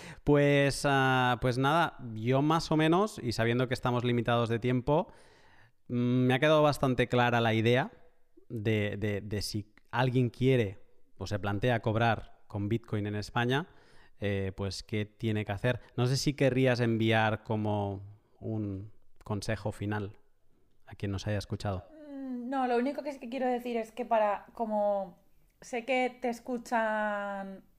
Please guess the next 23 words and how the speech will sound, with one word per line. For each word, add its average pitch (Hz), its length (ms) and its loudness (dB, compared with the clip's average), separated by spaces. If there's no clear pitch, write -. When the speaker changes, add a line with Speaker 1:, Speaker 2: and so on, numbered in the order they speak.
Speaker 2:
miles 240 1000 2
de 220 180 0
personas, 220 880 -4
em, 196 880 -4
Speaker 1:
Claro, 175 280 -14
no. 180 180 -18
Speaker 2:
y 226 120 0
esta 226 240 2
vez 247 220 4
es 226 120 -4
verdad 233 360 2
que, 202 480 -2
que, 190 680 -6
que 175 580 -6
he 214 60 -14
sentido 226 500 0
una 220 140 -2
responsabilidad 214 680 -2
bastante 202 420 -2
importante 196 720 -4
aceptando 196 480 -8
tu 202 60 -10
invitación. 202 800 -4